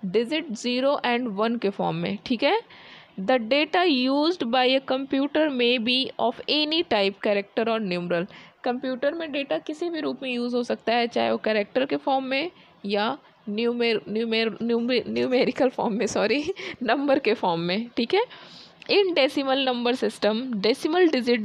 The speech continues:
zero to nine are used। Decimal number system में जो डिजिट होता है वो क्या होता है? ज़ीरो से लेके नाइन तक, जिसका उपयोग किया जाता है, ये है आपका decimal digit।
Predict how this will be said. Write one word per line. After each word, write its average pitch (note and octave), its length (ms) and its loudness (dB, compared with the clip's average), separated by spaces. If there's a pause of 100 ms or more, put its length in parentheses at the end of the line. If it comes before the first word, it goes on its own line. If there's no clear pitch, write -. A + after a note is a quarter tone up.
(140)
zero C4+ 280 0
to D4+ 180 0
nine A#3 480 2
are G3 260 0
used। G3+ 320 0 (420)
Decimal D4+ 540 2
number D4+ 260 0
system C#4+ 380 -2
में C#4+ 160 0
जो D4 80 0
डिजिट B3 400 0
होता C4+ 200 2
है C#4 100 2
वो C#4+ 80 2
क्या C#4+ 200 0
होता D#4+ 260 0
है? G3+ 240 2 (320)
ज़ीरो A#3+ 320 2
से D4 140 2
लेके C#4 300 4
नाइन A#3 360 0
तक, E3+ 180 0 (380)
जिसका G#3 300 -2
उपयोग C4 380 -2
किया A#3 180 0
जाता G3 280 0
है, G#3+ 60 4
ये A#3+ 160 4
है D4 100 4
आपका C4+ 280 2
decimal A3+ 520 2
digit। F3 300 0